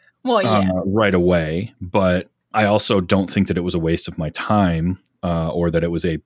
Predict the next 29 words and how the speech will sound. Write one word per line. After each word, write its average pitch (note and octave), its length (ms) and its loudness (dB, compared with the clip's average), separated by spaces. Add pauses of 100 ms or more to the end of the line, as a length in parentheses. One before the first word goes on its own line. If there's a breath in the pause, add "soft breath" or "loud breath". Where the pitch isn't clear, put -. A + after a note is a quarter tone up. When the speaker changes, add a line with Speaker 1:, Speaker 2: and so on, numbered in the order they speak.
(180)
Speaker 2:
bad E2+ 380 0
movie D2+ 440 -2
in D#2+ 140 -6
any, D2+ 260 -8 (140)
in G2 120 2
any F2+ 180 -2
way, E2 260 -2 (160)
way. G2 380 -2
Now, E2+ 280 -2 (1080 loud breath)
Faye A2 380 2
saying G#2+ 300 2
that F#2+ 120 0
she A2 100 0
was G2 140 0
bored A#2+ 320 2
in G2 160 2
it, G2+ 220 2
uh, F2+ 340 0
I F#2 220 0
said F2+ 300 -2
that F#2 200 -2
to - 120 -2
myself F#2 920 -2 (280)
while F#2 380 0
I F2 80 0
was E2+ 140 -2
watching F2 340 -4
the D#2 80 -8
movie. F2 400 0